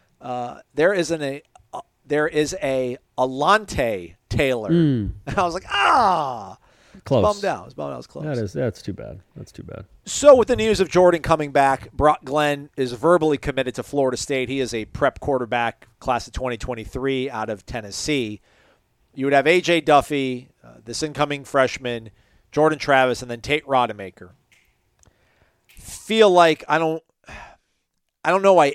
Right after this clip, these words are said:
Speaker 1: A J would leave. I don't know why Tate would leave either. I mean, you are one play away, but that's not really the, the best sort of maybe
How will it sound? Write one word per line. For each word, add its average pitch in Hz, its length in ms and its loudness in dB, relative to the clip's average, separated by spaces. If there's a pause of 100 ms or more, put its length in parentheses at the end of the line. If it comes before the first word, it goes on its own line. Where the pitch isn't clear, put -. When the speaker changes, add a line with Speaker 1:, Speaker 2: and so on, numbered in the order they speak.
Speaker 1:
A 190 180 2
J 214 240 4
would 226 180 4
leave. 233 500 -4 (520)
I 185 120 4
don't 285 180 2
know 311 140 6
why 294 160 6
Tate 269 320 4
would 202 100 4
leave 202 220 0
either. 180 180 4
I 151 40 2
mean, 156 140 -4
you 208 160 4
are 220 140 8
one 196 260 4
play 185 220 4
away, 180 260 4
but 170 80 0
that's 151 200 0
not 170 160 -4
really 156 240 2
the, 135 180 -4
the 120 160 -6
best 113 380 0
sort 170 240 2
of 160 400 0 (120)
maybe 151 520 -2